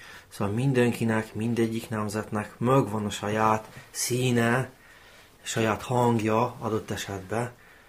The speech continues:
és ezt teszi azzá, ami. Ha már magyarok vagyunk, akkor magyarul beszélünk, ez a magyar. A magyarnak a magyar népzene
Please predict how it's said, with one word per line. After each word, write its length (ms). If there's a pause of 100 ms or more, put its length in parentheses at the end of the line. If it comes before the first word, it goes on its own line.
(360)
és 140
ezt 340
teszi 320
azzá, 420
ami. 420 (880)
Ha 140
már 140
magyarok 420
vagyunk, 540 (500)
akkor 280
magyarul 320
beszélünk, 680
ez 180
a 60
magyar. 400 (920)
A 60
magyarnak 560
a 40
magyar 400
népzene 680